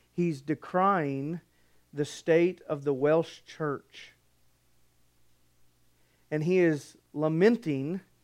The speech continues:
her confusion about her task and her calling. And his desire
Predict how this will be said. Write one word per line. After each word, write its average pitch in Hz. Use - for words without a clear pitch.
her 185
confusion 185
about 165
her 170
task 175
and 160
her 143
calling. 151
And 160
his 175
desire 156